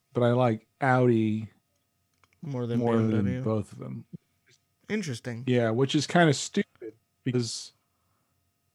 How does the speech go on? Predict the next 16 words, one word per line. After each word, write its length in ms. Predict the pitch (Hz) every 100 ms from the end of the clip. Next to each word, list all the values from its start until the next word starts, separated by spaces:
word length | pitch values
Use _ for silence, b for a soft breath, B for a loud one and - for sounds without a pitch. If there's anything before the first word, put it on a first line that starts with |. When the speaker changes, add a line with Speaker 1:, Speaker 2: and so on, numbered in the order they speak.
| _ _ _ _ _ _ _ -
Speaker 1:
it 80 |
is 160 | 147 160
kinda 240 | - 98
stupid. 460 | 98 - - - - - _ -
But 120 | 139
I, 140 | 135
I 200 | 170 139
think 320 | 143 170 165 -
Audi's, 460 | 135 139 135 117
uh, 300 | - 117 113 110 - -
like, 300 | 123 107 - _ _ _ _ _ _ _ -
well, 200 | 175 185
actually, 760 | 190 170 - - 180 170 131 - -
let 160 | 143
me 200 | 170 147
clarify. 640 | 127 - 110 110 - 113